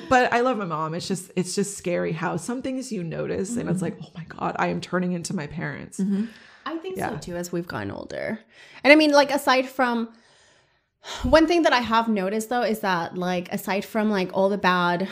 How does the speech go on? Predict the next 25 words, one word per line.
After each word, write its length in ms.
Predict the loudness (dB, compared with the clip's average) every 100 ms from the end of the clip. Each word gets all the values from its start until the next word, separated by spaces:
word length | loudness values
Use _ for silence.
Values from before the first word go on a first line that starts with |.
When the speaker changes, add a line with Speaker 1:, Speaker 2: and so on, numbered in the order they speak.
| -8 -8
Speaker 3:
you 120 | 0 2
know, 280 | 2 0
like, 260 | -2 -2 0
the 300 | 0 0 0
upbringing 460 | -2 0 0 2 2
or 80 | 0
whatever, 360 | 0 0 0
like, 200 | 0 -2
now 120 | -2
as 140 | -2 -4
I've 80 | -4
gotten 160 | -2
older, 320 | -2 -2 -2
I 80 | -2
feel 140 | -2 -4
like 140 | -2
I'm 100 | -2
picking 240 | -2 -4 -4
up, 100 | -6
like, 160 | -6
all 80 | -6
the 100 | -4
good 180 | -6 -6
stuff 240 | -8 -8
too. 380 | -8 -6 -6